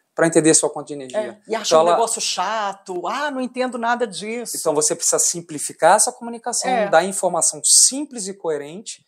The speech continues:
Speaker 1: mostrar efetivamente o custo e as oportunidades de redução de custo do cliente, mas ao mesmo tempo ter uma comunicação muito fluida e confiável.
Speaker 2: Sim.
Speaker 1: Então,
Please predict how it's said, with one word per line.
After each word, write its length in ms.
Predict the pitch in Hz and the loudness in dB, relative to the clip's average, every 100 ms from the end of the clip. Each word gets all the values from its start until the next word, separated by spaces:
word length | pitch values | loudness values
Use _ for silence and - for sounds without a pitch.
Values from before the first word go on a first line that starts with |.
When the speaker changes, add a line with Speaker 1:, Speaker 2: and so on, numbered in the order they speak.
| _ _ _ _ _ | _ _ _ _ _
Speaker 1:
mostrar 800 | 151 180 170 - 190 226 285 - _ _ | -4 -2 0 2 4 6 4 -4 _ _
efetivamente 760 | 180 240 247 - 190 180 175 165 | -6 -4 -8 -4 -4 -4 -8 -14
o 40 | |
custo 580 | 160 - 196 311 - - | -16 -8 -4 -2 -4 -4
e 60 | 196 | -2
as 120 | 175 | -2
oportunidades 920 | 175 175 - 170 151 170 226 240 214 | -6 -10 -12 -12 0 2 4 2 -4
de 120 | 185 | -10
redução 400 | 180 156 - 160 | -8 -8 -10 -12
de 120 | 151 | -14
custo 340 | 151 151 143 - | -16 -14 -14 -16
do 80 | 147 | -20
cliente, 640 | - 143 170 269 - - _ _ _ _ _ _ - | -16 -12 -12 -10 -10 -12 _ _ _ _ _ _ 0
mas 260 | 190 240 | 2 4
ao 60 | 254 | 0
mesmo 340 | 226 220 202 | -2 -4 -6
tempo 540 | 170 196 233 269 226 190 | -8 -8 -6 -6 -8 -10
ter 140 | 208 | -8
uma 160 | 214 214 | -8 -8
comunicação 580 | - 220 - 214 208 | -12 -16 -10 -8 -8
muito 260 | 208 220 208 | -8 -12 -14
fluida 480 | - - 202 226 208 | -14 -10 -8 -8 -10
e 40 | |
confiável. 880 | 214 208 196 - 147 139 123 127 120 _ _ _ _ | -10 -10 -10 -6 -4 -4 -6 -14 -18 _ _ _ _
Speaker 2:
Sim. 360 | - 190 165 147 | -18 -16 -18 -14
Speaker 1:
Então, 560 | 147 156 175 185 208 | -10 -2 4 4 2